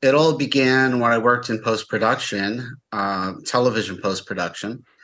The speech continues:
And I kinda knew I wanted to do my own thing.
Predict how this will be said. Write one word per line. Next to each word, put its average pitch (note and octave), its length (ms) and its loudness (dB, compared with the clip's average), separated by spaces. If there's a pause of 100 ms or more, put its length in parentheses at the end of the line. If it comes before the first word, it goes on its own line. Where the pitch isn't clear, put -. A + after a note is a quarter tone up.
(540)
And G2+ 520 -2
I G2+ 100 -2
kinda B2 260 -2
knew A2 240 2
I G#2 80 2
wanted G#2+ 300 -2
to G#2 100 -10
do A2 100 -4
my G#2 220 -2
own F#2+ 220 -6
thing. A#2+ 520 0